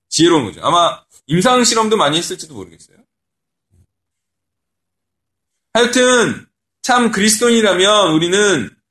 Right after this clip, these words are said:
몰아치는 노동의 저주에서 벗어나 복음을 전하고자 하는 광야길로 나가야 합니다.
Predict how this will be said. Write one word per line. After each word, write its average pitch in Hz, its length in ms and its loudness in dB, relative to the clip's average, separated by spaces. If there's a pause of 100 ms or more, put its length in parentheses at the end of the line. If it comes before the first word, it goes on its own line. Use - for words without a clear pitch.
(100)
몰아치는 220 560 2
노동의 208 360 2
저주에서 190 460 0
벗어나 156 640 0 (200)
복음을 208 340 2
전하고자 190 540 2
하는 214 300 -2
광야길로 220 920 0 (280)
나가야 147 840 0
합니다. 85 720 -12